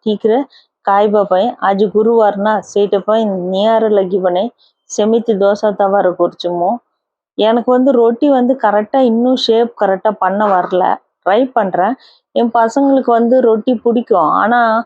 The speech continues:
இவருக்கு பிடிக்காதுன்றதுக்காக ரொட்டி நான் பண்றது வந்து நான் அது கண்டினியூஸா பண்ணோம்னா ஒண்ணு கரெக்டா வரும்। அதையும் ட்ரை பண்ணோம்। என்னோட வீடியோ பிடிச்சிருந்தா லைக் பண்ணுங்க, கமெண்ட் பண்ணுங்க, ஷேர் பண்ணுங்க। எங்க சேனலை மறக்காம சப்ஸ்கிரைப் பண்ணுங்க।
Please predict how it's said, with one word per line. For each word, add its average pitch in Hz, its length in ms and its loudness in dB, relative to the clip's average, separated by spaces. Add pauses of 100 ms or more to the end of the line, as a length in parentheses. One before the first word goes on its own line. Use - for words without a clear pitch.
(340)
இவருக்கு 240 420 0
பிடிக்காதுன்றதுக்காக 226 1080 0
ரொட்டி 214 380 0
நான் 214 240 0
பண்றது 196 440 0
வந்து 202 260 0 (120)
நான் 190 200 0
அது 180 140 2 (380)
கண்டினியூஸா 262 640 2
பண்ணோம்னா 226 500 0
ஒண்ணு 220 220 0
கரெக்டா 190 380 0
வரும்। 190 300 2 (420)
அதையும் 226 420 2
ட்ரை 208 220 0
பண்ணோம்। 196 400 0
என்னோட 208 380 0
வீடியோ 254 380 0
பிடிச்சிருந்தா 214 540 -2
லைக் 202 300 0
பண்ணுங்க, 208 400 -2
கமெண்ட் 190 360 -2
பண்ணுங்க, 185 300 0
ஷேர் 180 380 -2
பண்ணுங்க। 170 360 -4 (1000)
எங்க 220 280 0
சேனலை 226 440 0
மறக்காம 196 540 -2
சப்ஸ்கிரைப் 185 600 -4
பண்ணுங்க। 175 300 -2